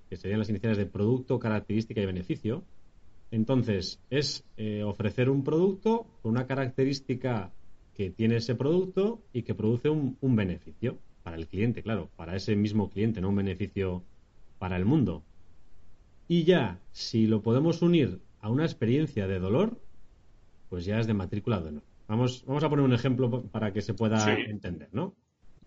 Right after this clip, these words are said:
Speaker 2: Sí, sí.
Speaker 1: Por ejemplo, Aitor, mira,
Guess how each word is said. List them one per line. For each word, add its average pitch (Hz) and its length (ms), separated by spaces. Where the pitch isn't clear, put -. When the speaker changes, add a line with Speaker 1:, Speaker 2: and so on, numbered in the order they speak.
Speaker 2:
Sí, 135 240
sí. 95 120
Speaker 1:
Por 123 140
ejemplo, 107 520
Aitor, 156 600
mira, 113 400